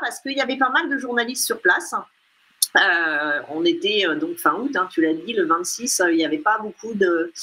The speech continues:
il y avait pas beaucoup d'actualité à se mettre sous la dent, donc, euh,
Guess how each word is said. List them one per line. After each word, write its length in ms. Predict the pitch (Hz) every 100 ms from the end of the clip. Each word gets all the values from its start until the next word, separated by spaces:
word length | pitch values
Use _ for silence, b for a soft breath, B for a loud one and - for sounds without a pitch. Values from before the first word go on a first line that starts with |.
| B B -
il 60 |
y 20 |
avait 100 | 208
pas 120 | 240 254
beaucoup 180 | 262
d'actualité 540 | 277 247 - 240 233 254
à 40 |
se 140 | 247 240
mettre 160 | 233
sous 80 | 226
la 140 | 220
dent, 260 | 214 226 226
donc, 220 | 202 196
euh, 220 | 180 180